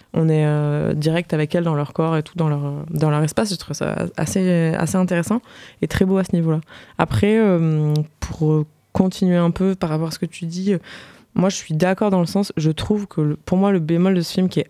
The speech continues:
qui parle d'un sujet intéressant avec des personnages qui sont aussi attachants et tout, c'est un peu le scénario, en fait. Je trouve que le scénario,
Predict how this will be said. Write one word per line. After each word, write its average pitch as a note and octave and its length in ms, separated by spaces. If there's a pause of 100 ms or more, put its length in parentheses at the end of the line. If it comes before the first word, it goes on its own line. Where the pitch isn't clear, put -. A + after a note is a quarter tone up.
qui - 120
parle D3+ 180
d'un C#3+ 80
sujet C#3+ 320
intéressant E3+ 600
avec C#3+ 220
des D3+ 100
personnages D#3 420
qui - 100
sont C#3+ 360 (640)
aussi E3 340
attachants D#3 420
et D3+ 60
tout, F#3 240 (480)
c'est D#3+ 380
un D3+ 160
peu G3+ 320
le D3 340
scénario, C#3+ 400
en C#3 60
fait. - 240
Je - 40
trouve - 180
que F#3 100
le D#3+ 220
scénario, E3+ 580